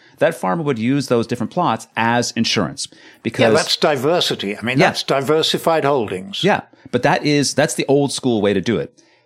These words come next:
Speaker 1: It doesn't help, though, if the whole region is in a drought. If the whole region is in a drought, that farmer potentially is screwed. Um, when insurance shows up as a actual product, you pay us now, and if there's a drought, if there's a low yield, we'll pay you back.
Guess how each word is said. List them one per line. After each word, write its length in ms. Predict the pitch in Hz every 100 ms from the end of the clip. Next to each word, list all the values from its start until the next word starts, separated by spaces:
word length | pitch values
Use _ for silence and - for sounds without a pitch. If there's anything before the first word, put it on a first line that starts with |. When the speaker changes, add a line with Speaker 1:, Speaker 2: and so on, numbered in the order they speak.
| _ -
Speaker 1:
It 60 |
doesn't 220 | 131 180 151
help, 240 | 208 202
though, 200 | 110 107
if 80 | 107
the 100 | 117
whole 300 | 143 120 101
region 380 | 135 185 127 98
is 120 | 90
in 60 |
a 60 | 82
drought. 340 | - 71 65 - -
If 100 | 120
the 60 |
whole 180 | 120 190
region 380 | 147 214 208 180
is 100 | 143
in 60 |
a 40 | 127
drought, 300 | 120 107 -
that 180 | 131 -
farmer 480 | 131 120 113 107 _ -
potentially 460 | 123 113 104 95
is 80 | 92
screwed. 340 | - 170 151 - - _ -
Um, 460 | 120 117 113 104 - _ -
when 560 | 104 131 131 131 127 - -
insurance 680 | 123 - 185 233 214 - -
shows 400 | - 110 92 85
up 240 | 78 - - -
as 260 | 113 127 131
a 120 | 123
actual 480 | 107 107 - 143 160 -
product, 420 | 151 101 78 - _ _ - _ -
you 180 | 113 156
pay 140 | 180
us 160 | 180 156
now, 400 | 113 87 90 -
and 100 | 95
if 60 | 95
there's 120 | 104
a 40 | 131
drought, 420 | 160 135 113 - -
if 80 | -
there's 160 | 101 101
a 60 |
low 140 | 139 160
yield, 420 | 151 127 101 -
we'll 160 | 95 127
pay 160 | -
you 200 | 139 123 165
back. 340 | 64 -